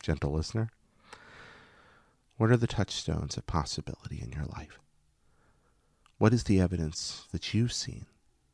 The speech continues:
that things can change, that good things can happen? Please share those stories with me and with the rest of us here.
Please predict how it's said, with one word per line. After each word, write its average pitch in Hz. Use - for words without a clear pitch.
that 90
things 92
can 90
change, -
that -
good 87
things 78
can 78
happen? 78
Please 147
share 67
those -
stories -
with -
me 76
and 67
with 64
the -
rest -
of -
us -
here. -